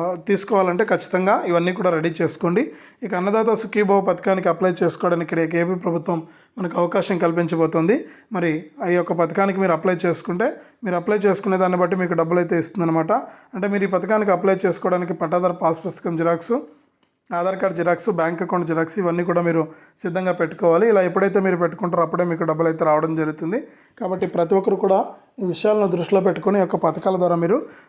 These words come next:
లబ్ధి అయితే పొందండి. మీకు డబ్బులు అయితే రాబోతూ ఉన్నాయి. కాబట్టి ప్రతి ఒక్కరు కూడా ఈ గుర్తుపెట్టుకొని ఈ యొక్క పథకాల ద్వారా మీరు డబ్బులు అయితే తీసుకోండి. కాబట్టి ఎవరైతే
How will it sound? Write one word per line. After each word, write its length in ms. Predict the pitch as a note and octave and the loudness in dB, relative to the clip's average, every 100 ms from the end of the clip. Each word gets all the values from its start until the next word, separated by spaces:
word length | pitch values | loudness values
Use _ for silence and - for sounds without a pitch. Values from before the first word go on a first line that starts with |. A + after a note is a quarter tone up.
| - F3 | -6 -4
లబ్ధి 180 | E3+ G3 | 0 0
అయితే 140 | F#3+ F3 | 0 0
పొందండి. 300 | E3 F3 A#3+ A#3 | 0 2 2 2
మీకు 180 | F#3 F3 | 2 2
డబ్బులు 200 | E3 F3 F3+ | 2 4 2
అయితే 140 | F3 E3 | 2 2
రాబోతూ 320 | E3 E3+ E3+ D#3+ | 2 2 2 2
ఉన్నాయి. 180 | G#3+ - - _ C4 | 0 -2 -14 _ -4
కాబట్టి 240 | G3 F#3 F3+ | -2 0 0
ప్రతి 200 | F3+ A3+ | 2 2
ఒక్కరు 180 | A3+ A3 G#3+ | 2 2 4
కూడా 100 | G3+ | 2
ఈ 20 | F3 | 4
గుర్తుపెట్టుకొని 580 | F#3+ G3 F#3+ F3+ F#3+ E3+ D3+ - _ G3+ | 2 2 0 2 2 2 -2 -12 _ -8
ఈ 20 | |
యొక్క 140 | E3+ E3+ E3 E3 - _ - | -4 0 0 -2 -8 _ -6
పథకాల 320 | E3+ - G3 F#3+ | -6 0 0 4
ద్వారా 160 | F3+ F3+ | 4 4
మీరు 160 | E3+ B3+ - - _ G#3 | 4 4 2 -16 _ -4
డబ్బులు 220 | E3+ F3+ F#3 | -2 2 0
అయితే 180 | F#3+ F3 F3+ - _ - | 4 2 2 -8 _ -2
తీసుకోండి. 460 | E3+ - F3 F#3 D4 - - - | -2 0 2 2 0 -4 -20 -4
కాబట్టి 260 | F#3 F3+ F3 | 0 2 4
ఎవరైతే 260 | F#3 G3+ | 4 4